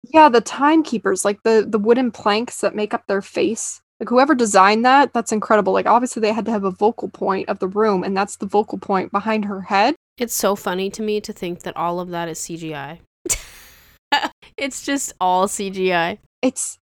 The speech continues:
Speaker 1: I know, they, well, they use green screens these days, and it just, but it looks real,
Speaker 2: Mm-hmm.
Speaker 1: and it's just, it's beautiful. I, I love it as the vocal point of the room, and then again, we have all the murals of the different,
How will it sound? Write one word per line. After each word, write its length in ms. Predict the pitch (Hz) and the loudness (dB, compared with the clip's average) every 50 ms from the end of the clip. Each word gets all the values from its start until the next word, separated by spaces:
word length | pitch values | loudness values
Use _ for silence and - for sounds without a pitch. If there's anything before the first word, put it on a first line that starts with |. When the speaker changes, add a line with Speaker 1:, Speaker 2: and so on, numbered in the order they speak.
| _ _ - | _ _ 6
Speaker 1:
I 100 | 277 285 | 6 8
know, 200 | - - 233 208 | 8 8 8 8
they, 180 | 208 214 226 | 6 6 4
well, 140 | 208 233 254 | 4 4 2
they 100 | 262 269 | 2 2
use 240 | 254 262 277 - - | 2 2 0 0 2
green 220 | - 208 202 202 | 2 2 2 2
screens 360 | 196 - - 190 190 185 185 | 0 -2 -2 -2 -2 -2 -2
these 180 | - 185 185 - | -2 -4 -4 -2
days, 300 | - 185 180 196 226 - | 0 0 0 0 0 0
and 80 | 226 214 | -2 -2
it 140 | 214 208 | -2 -2
just, 300 | - - 220 208 - - | -2 -2 -2 -2 -2 2
but 200 | - 226 - - _ _ | 4 4 4 4 _ _
it 140 | - 226 214 | -4 -4 -2
looks 500 | 208 214 214 233 262 269 - - - - | -2 0 4 4 4 4 2 -4 -10 -10
real, 680 | 208 202 196 214 220 208 190 185 185 190 196 220 262 - - - - _ _ | -10 -4 0 0 2 2 4 4 4 4 2 0 -2 -4 -10 -20 -20 _ _
Speaker 2:
Mm-hmm. 160 | - 247 240 | -6 -2 2
Speaker 1:
and 160 | 240 240 247 | 4 4 4
it's 180 | 240 214 - - | 4 2 -2 -4
just, 460 | - - 240 214 - - - - - _ _ | -4 -2 -2 -2 -2 -6 -10 -12 -18 _ _
it's 160 | 247 196 - - _ _ | -6 -6 -6 -12 _ _
beautiful. 640 | - 196 233 320 392 392 - - - - - - _ _ _ _ _ | -2 4 6 8 8 8 6 4 -4 -10 -10 -12 _ _ _ _ _
I, 240 | - 226 240 247 - - | 0 4 4 4 4 6
I 120 | - 233 | 4 4
love 300 | 233 220 226 254 320 330 | 4 6 6 6 6 8
it 140 | 277 240 233 | 6 6 6
as 140 | 214 202 202 | 6 4 2
the 80 | - 208 | 0 -2
vocal 300 | 190 190 185 185 - 196 | 0 0 -2 -2 -4 -10
point 220 | - - 196 190 | -8 -8 -6 -4
of 60 | 185 | -4
the 80 | 190 185 | -4 -2
room, 260 | 185 202 208 226 262 | 0 0 0 2 2
and 100 | 269 254 | 2 2
then 160 | 254 247 240 | 2 2 2
again, 480 | 220 226 220 247 240 226 214 214 214 208 | 0 0 2 2 2 2 2 0 0 0
we 80 | 214 | 0
have 120 | 220 214 202 | 0 2 2
all 100 | 208 202 | 2 2
the 80 | 208 | 0
murals 380 | 208 202 196 196 202 202 202 208 | 0 0 0 0 0 0 0 -2
of 100 | 208 196 | -4 -4
the 80 | 214 196 | -4 -4
different, 640 | 180 - 196 196 - - 208 202 202 175 - - | -2 -2 -4 -4 -2 -2 -2 -2 -2 -4 -6 -10